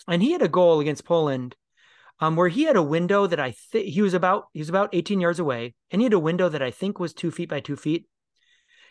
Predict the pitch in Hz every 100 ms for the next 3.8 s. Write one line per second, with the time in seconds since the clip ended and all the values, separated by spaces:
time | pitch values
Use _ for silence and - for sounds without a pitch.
0 | _ 156 170 143 196 196 - _ - 196
1 | 190 175 135 - 202 190 147 - 160 151
2 | 170 156 151 165 170 151 143 139 143 143
3 | 127 127 127 131 127 - 156 151